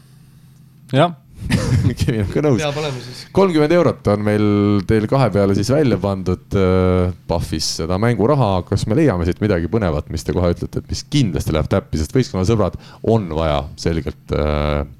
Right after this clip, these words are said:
Speaker 2: sellist head toetussummat?
Speaker 3: Mm, ma arvan, et, äh, Belhatov võidab, äh, homme siis, äh, a, täna on see mäng või?
Speaker 2: Jaa, no paneme sellega, me lindistame tänast saadet siis
Speaker 3: Okei.
Speaker 2: kolmapäeva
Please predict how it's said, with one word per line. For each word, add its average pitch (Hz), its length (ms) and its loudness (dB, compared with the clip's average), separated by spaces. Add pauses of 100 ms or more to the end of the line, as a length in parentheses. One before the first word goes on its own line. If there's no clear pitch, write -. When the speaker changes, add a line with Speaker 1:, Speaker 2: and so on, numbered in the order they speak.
(100)
Speaker 2:
sellist - 420 -6
head 98 380 0
toetussummat? - 680 -4 (1700)
Speaker 3:
Mm, 127 1120 -2 (360)
ma 139 140 4
arvan, 135 340 4
et, 127 180 -12 (140)
äh, 127 260 2 (340)
Belhatov 135 640 2
võidab, 120 580 -2
äh, 120 460 0
homme 127 340 2
siis, 113 400 -2
äh, 117 320 -4
a, - 240 -10
täna 147 220 4
on 113 100 -6
see 110 80 -4
mäng 110 160 -6
või? 107 140 -6 (180)
Speaker 2:
Jaa, 107 160 2 (160)
no 170 160 2
paneme 156 280 2
sellega, 120 260 2
me 120 80 2
lindistame 101 340 2
tänast 98 240 0
saadet 110 240 2
siis 82 140 -2
Speaker 3:
Okei. 113 80 2
Speaker 2:
kolmapäeva 95 460 0